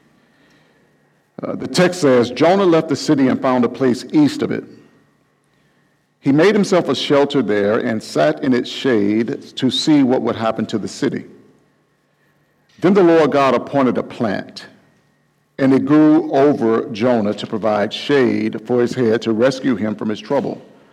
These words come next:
Jonah was greatly pleased with the plant. When dawn came the next day, God appointed a worm that attacked the plant, and it withered. As the sun was rising,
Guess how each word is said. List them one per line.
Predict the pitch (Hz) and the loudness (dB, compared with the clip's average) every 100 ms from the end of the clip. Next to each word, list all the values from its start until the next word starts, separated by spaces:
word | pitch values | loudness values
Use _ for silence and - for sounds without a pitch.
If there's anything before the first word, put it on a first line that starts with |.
| _ _ _ _ _ - | _ _ _ _ _ -18
Jonah | 95 135 160 143 | -2 2 2 2
was | 120 | 0
greatly | 98 131 143 131 123 | 0 0 2 0 -2
pleased | - 139 139 113 101 95 | -2 0 2 2 0 -4
with | 107 - | -6 -6
the | |
plant. | - 110 104 - - _ _ _ _ _ _ _ _ _ _ _ _ _ | -8 -6 -6 -8 -14 _ _ _ _ _ _ _ _ _ _ _ _ _
When | 127 123 | 2 4
dawn | 117 147 190 202 | 4 4 2 2
came | 196 165 143 | 0 0 2
the | 131 | 2
next | 123 127 127 117 | 2 2 0 -2
day, | 110 107 | 0 0
God | 107 117 117 | 2 0 0
appointed | - 120 110 95 | -2 -4 -4 -4
a | |
worm | 98 147 202 - 104 98 - - - | -4 -2 0 -2 -4 -8 -14 -16 -4
that | 120 101 | -2 -2
attacked | - 104 - | -2 -6 -6
the | - | -10
plant, | - 98 117 135 - - | -10 -6 -6 -8 -16 -8
and | 127 | -2
it | 156 | -2
withered. | 180 196 - - - _ _ _ _ _ _ _ _ _ _ _ - | 0 -2 -2 -10 -20 _ _ _ _ _ _ _ _ _ _ _ -8
As | 135 | -6
the | - | -4
sun | - 240 | 0 2
was | 214 | 2
rising, | 143 143 131 117 110 107 135 165 - | 2 2 2 2 0 -2 -4 -6 -10